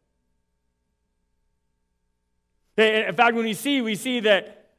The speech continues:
again, that, that what are, we're gonna lose, if we wander, we lose from that relationship with Jesus. Right? Jesus defines what salvation is, right, in John seventeen three. And he says, "And this is the way to have eternal life,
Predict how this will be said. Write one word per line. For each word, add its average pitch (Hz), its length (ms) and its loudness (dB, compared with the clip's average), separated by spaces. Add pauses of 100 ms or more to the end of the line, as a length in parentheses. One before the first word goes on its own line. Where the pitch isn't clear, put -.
(120)
again, 214 380 0
that, 202 380 -2
that 196 180 -2 (160)
what 208 180 4
are, 220 220 -2
we're 214 180 -4
gonna 196 120 -2
lose, 233 420 -2
if 196 120 -6
we 226 120 -6
wander, 240 480 2
we 202 100 -2
lose 220 300 -4
from 196 160 -6
that 185 280 -2 (460)
relationship 180 840 -4
with 143 140 -14
Jesus. 127 600 -12 (220)
Right? 202 160 2
Jesus 233 380 -2
defines 226 580 0
what 226 160 -2
salvation 196 640 -2
is, 151 340 -2
right, 165 240 -4
in 170 260 -6 (160)
John 170 320 0
seventeen 160 540 -6
three. 190 320 -10 (960)
And 185 80 -4
he 190 80 0
says, 208 240 4
"And 190 240 0
this 247 280 2
is 214 180 -2
the 196 100 -2
way 202 300 2
to 185 100 -6
have 185 220 2
eternal 175 320 -6
life, 139 320 -2